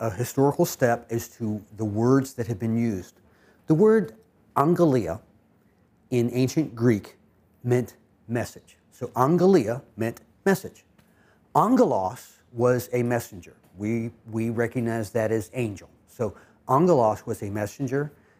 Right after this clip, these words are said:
an envoy, what we call an angel, or an agent, okay? Somebody sent under authority of somebody else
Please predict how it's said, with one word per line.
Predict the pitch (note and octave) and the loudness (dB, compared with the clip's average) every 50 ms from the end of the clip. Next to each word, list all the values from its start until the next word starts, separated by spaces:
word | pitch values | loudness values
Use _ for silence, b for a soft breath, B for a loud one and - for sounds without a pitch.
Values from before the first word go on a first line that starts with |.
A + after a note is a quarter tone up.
| b b | b b
an | - C#3+ C#3+ | -6 -6 -4
envoy, | B2+ B2 A#2 A2 G#2 F#2+ F#2 F2+ F2 G2+ B2 b b b b b b | -2 -4 -4 -4 -6 -8 -6 -8 -8 -8 -10 b b b b b b
what | b C3+ C3 | b -4 0
we | A#2 B2+ | 0 0
call | B2 - B2+ B2+ C3+ | 0 0 -2 0 0
an | C3+ C3+ | -2 -2
angel, | C3 B2+ A#2 A2 F#2+ - F#2+ F#2+ G#2+ - _ _ _ - | -2 -2 -2 -2 -4 -6 -8 -10 -10 -10 _ _ _ -4
or | - C#3 C3+ C3+ | 0 2 2 2
an | B2+ - B2 C3+ C#3 - | 2 2 -2 -2 0 0
agent, | C3+ C3 C3 B2 G#2 F#2 - _ - _ _ _ _ _ - | -2 -2 -2 -2 -8 -10 -18 _ -20 _ _ _ _ _ -20
okay? | - - G#2 G2+ G#2 b b b b | -18 -12 -12 -12 -12 b b b b
Somebody | _ - D3+ C3+ C#3 D3 E3 F3 E3 - - | _ -4 -2 0 2 2 2 0 -2 -4 -8
sent | - - - - D3+ C3 C3 - - - _ b b b b b b b - | -14 -12 -2 0 0 0 0 -4 -10 -20 _ b b b b b b b -6
under | - B2+ C#3 C3+ D#3 E3 | -2 0 2 4 2 2
authority | - D#3 - - F3+ D#3+ D3 C#3 C3 B2+ A#2+ | 2 -2 0 2 2 4 4 2 2 0 -2
of | A2 - | -4 -4
somebody | - C#3 C3 B2 A#2+ A#2 A#2+ A#2+ C#3 | -4 -4 -2 0 0 0 0 2 4
else | F#3 F#3+ D3+ C3+ B2 - - | 4 4 4 2 -2 -6 -12